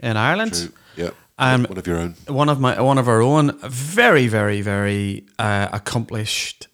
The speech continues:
Speaker 1: band, and yeah, um,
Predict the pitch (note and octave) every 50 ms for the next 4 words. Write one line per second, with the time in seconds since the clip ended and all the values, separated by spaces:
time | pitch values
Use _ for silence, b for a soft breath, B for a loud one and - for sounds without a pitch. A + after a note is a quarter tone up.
0 | _ _ _ - G#2+ G#2 A2+ A#2+ B2+ C#3 C#3+ B2 - - B B B B B B
1 | B B B B B B _ - C3+ C3+ C3+ C3+ C3 C3 C3+ B2+ C3 B2+ A#2 -
2 | - - _ - B2 A#2+ C#3 E3 A3 C4+ C#4 A3 - G2 - _ - C3 C3 B2
3 | B2+ B2+ B2 B2 A#2 A2 G#2+